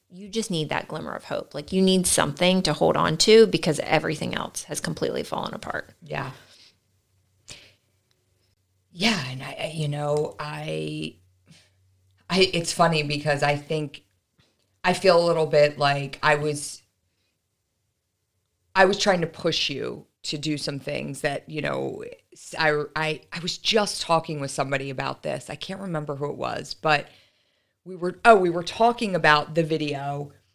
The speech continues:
Speaker 2: that it was kind of our first video, and it was the C B S News clip, and it was Travis, uh, the
Speaker 1: Yeah.
Speaker 2: story about Travis and Brendan. So after Travis or Brendan is killed, um, you know, the people pick up that it was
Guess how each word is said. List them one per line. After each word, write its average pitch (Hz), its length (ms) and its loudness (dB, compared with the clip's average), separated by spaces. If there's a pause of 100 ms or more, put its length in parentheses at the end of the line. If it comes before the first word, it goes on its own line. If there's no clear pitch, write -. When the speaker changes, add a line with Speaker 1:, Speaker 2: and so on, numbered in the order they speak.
(720)
Speaker 2:
that 143 260 0
it 165 60 -8
was 151 180 -10
kind 151 180 -6
of 143 60 -6
our 143 100 -4
first 190 360 -6
video, 143 380 -4
and 139 100 -10
it - 60 -16
was 139 120 -14
the 143 100 -16
C - 180 -14
B 151 140 -8
S 143 200 -8
News 139 240 -10
clip, 143 520 -10
and 139 160 -12
it 139 120 -16
was 135 260 -12
Travis, 151 840 -2 (340)
uh, 165 80 -6
the - 80 -6
Speaker 1:
Yeah. 180 100 -2
Speaker 2:
story 190 280 0
about 156 220 0
Travis 147 360 -4
and 139 80 -10
Brendan. 131 380 -8
So 165 280 -4
after 220 640 0 (480)
Travis 170 680 4
or 170 80 -2
Brendan 165 380 -2
is 151 120 -10
killed, 135 460 -6 (420)
um, 139 420 -2 (600)
you 254 160 -2
know, 170 200 2
the 160 460 2 (220)
people - 260 -2
pick 196 240 -4
up 170 200 -2
that 156 120 0
it 147 100 -2
was 143 280 -12